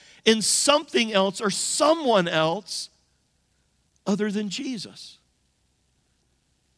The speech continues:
You have a divided heart. Number two,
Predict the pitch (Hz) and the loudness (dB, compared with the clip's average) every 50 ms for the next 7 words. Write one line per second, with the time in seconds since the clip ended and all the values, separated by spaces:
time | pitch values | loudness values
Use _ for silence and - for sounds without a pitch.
0 | _ _ _ _ _ _ _ - 170 185 185 165 165 151 165 143 175 175 190 185 | _ _ _ _ _ _ _ -4 -2 -2 0 -2 -4 -6 -4 -4 -4 -4 -2 -4
1 | 180 170 170 202 - 233 - _ _ _ _ _ _ _ _ _ _ _ _ _ | -4 -4 -6 -8 -8 -10 -14 _ _ _ _ _ _ _ _ _ _ _ _ _
2 | _ _ _ _ _ _ _ _ _ _ _ _ _ _ _ _ _ _ _ _ | _ _ _ _ _ _ _ _ _ _ _ _ _ _ _ _ _ _ _ _
3 | _ _ _ _ _ 135 139 127 131 127 - 170 151 127 - | _ _ _ _ _ -12 -10 -10 -10 -8 -8 -8 -8 -8 -12